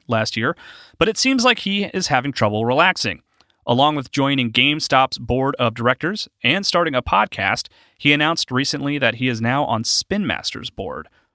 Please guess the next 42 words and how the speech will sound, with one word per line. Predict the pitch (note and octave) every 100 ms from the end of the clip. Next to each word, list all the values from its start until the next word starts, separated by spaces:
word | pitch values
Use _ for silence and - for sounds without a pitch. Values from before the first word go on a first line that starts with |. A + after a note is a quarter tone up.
| _ _ _ -
Fils-Aimé | C#3+ B2+ C3+ B2+
tweeted, | C3+ B2+ B2 - _ _ _ _ _
"What | F#3
do | G#3
I | G#3
have | F3+ G3
in | F#3+
common | - D3+ E3
with | D#3+ -
Bakugan, | A#2 A2 B2 A#2 C3 F#3 _ -
Hatchimals, | A#2+ - A2 B2 - -
Paw | - B3
Patrol, | C#3+ - A2 B2+ - _ _ _ _ _
Gund," | E3+ G3+ C3+ F3+ F3+ F3+ _ -
I'm | C3
not | C3 -
familiar | - A#2+ A#2+ A2
with | A2+
this | A#2 -
one, | G#2+
capital | - - B2+ B2+ A#2
G | A#2 A#2+
U | C3+ A#2+ C3+
N | B2+ B2+
D, | A2+ C3+ D#3+ _ _ _ _ _ E3
Air | G3+
Hogs, | E3 F#3+ F#3 F#3+ - -
Sago | - E3 F3+ D#3 D#3+
Mini, | C#3 D#3+ G3+ F#3
and | B2
Kinetic | - C3 C#3+ E3+ -
Sand? | - D3+ A3+ D4+ - _ -
Answer, | D3 - C4 B3+
I | B2+
am | B2 A#2
joining | C3 D3+ F#3+ G#3
the |
board | G3 C3+ A#2 A2 A2
of | G#2+
Spin | - F#3 D#3+
Master | F2 - -
Corp, | A#2+ -